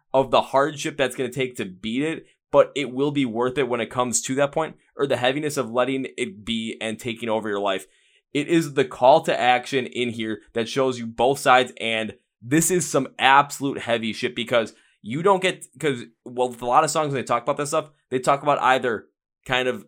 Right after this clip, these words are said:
what leads to it or fighting against it. Your guys,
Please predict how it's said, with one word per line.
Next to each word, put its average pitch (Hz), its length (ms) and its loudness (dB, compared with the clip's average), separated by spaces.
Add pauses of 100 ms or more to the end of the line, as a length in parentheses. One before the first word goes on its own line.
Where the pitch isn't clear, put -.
what 110 320 -2
leads 117 280 -10
to 165 220 -4
it 180 160 -4
or 123 220 2
fighting 131 360 -2
against 110 420 -4
it. 92 200 -6 (220)
Your 139 260 -2
guys, 120 400 2